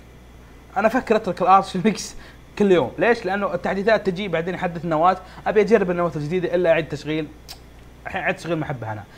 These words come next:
لذلك إعادة تشغيل قد تكون عندي مثلًا كل أسبوع أعيد تشغيل الجهاز، تمام؟ أعرف إنه موضوع إعادة تشغيل الجهاز كل أسبوع موضوع طبيعي وعادي، لكن ما أحب أعيد تشغيله أحيانًا، آه، مزاج.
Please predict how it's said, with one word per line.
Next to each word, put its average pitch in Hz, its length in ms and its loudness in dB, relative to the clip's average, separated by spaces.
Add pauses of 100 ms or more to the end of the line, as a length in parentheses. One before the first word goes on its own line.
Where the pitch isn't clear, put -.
(220)
لذلك 233 340 8
إعادة 220 200 6
تشغيل 208 260 -4
قد 196 160 -4
تكون 202 300 -2
عندي 180 240 -2
مثلًا 185 280 -4
كل 185 160 -4
أسبوع 160 300 -2
أعيد 156 140 -4
تشغيل 147 260 -6
الجهاز، 113 440 -10
تمام؟ 160 220 -2 (560)
أعرف 247 300 6
إنه 185 160 2
موضوع 180 300 2
إعادة 175 120 4
تشغيل 175 300 -2
الجهاز 160 380 2
كل 156 160 -4
أسبوع 151 260 -2
موضوع 139 320 -4
طبيعي 147 340 -2
وعادي، 135 340 -2
لكن 165 200 -6
ما 247 60 -8
أحب 175 220 -6
أعيد 151 120 -6
تشغيله 123 300 -8
أحيانًا، 117 300 -10 (100)
آه، - 340 -10 (640)
مزاج. 165 240 -2